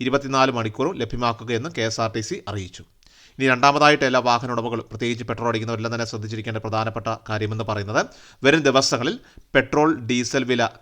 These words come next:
കേന്ദ്ര ഗവൺമെന്റ് കുറച്ചേക്കുമെന്നുള്ള റിപ്പോർട്ടാണ്. ലിറ്ററിന് പത്ത് രൂപ വരെ കുറച്ചേക്കുമെന്നാണ് കേന്ദ്ര സർക്കാർ വൃത്തങ്ങളെ ഉദ്ധരിച്ചുള്ള റിപ്പോർട്ടുകളിൽ പറയുന്നത്. പെട്രോൾ,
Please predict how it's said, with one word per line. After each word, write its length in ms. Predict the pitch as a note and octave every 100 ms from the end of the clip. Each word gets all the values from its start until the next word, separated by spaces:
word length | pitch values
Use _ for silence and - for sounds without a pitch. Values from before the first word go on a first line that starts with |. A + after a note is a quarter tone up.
| -
കേന്ദ്ര 240 | A#2+ A#2+
ഗവൺമെന്റ് 460 | A#2 A#2 A2+ A2 A#2 -
കുറച്ചേക്കുമെന്നുള്ള 800 | B2 A#2 C#3 B2+ B2+ A#2+ A2 A2 -
റിപ്പോർട്ടാണ്. 540 | G#2+ A2+ G#2 E2+ E2+ - - _ _ -
ലിറ്ററിന് 340 | B2 C#3+ C#3 C3
പത്ത് 240 | B2 -
രൂപ 240 | C#3 B2 B2+
വരെ 240 | B2 B2
കുറച്ചേക്കുമെന്നാണ് 840 | A#2 A#2+ A2+ B2+ B2 B2+ A2+ A#2 G#3 - B2
കേന്ദ്ര 180 | A#2+
സർക്കാർ 360 | A#2+ A2+ A#2 A#2
വൃത്തങ്ങളെ 460 | A2 - A#2 A#2 -
ഉദ്ധരിച്ചുള്ള 640 | G#2+ A#2+ A2+ A2+ A2 A2 -
റിപ്പോർട്ടുകളിൽ 560 | A2+ - A#2+ A2 A2+ G#2+
പറയുന്നത്. 400 | G2 F#2 E2+ E2+ - _ _ - _ -
പെട്രോൾ, 460 | B2 - B2+ C3